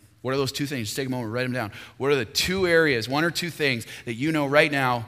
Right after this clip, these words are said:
I'm not walking in a new life in Jesus Christ. I'm still a slave to sin in that area. I'm a slave to my own agenda in that. I haven't given that to the Lord.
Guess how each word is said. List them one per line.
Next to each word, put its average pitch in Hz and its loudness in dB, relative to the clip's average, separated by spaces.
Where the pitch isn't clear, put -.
I'm 120 -4
not 123 -4
walking 113 -4
in 110 -4
a 107 -4
new 107 -4
life 107 -6
in 110 -8
Jesus 104 -8
Christ. 101 -10
I'm 104 -8
still 107 -10
a 95 -8
slave 95 -10
to 92 -14
sin 92 -10
in 90 -8
that 87 -10
area. 80 -16
I'm 117 -6
a 117 -6
slave 113 -4
to 104 -12
my 104 -4
own 95 -6
agenda 92 -10
in 90 -18
that. 82 -18
I 107 -4
haven't 113 -4
given 107 -6
that 95 -8
to - -18
the - -14
Lord. 90 -14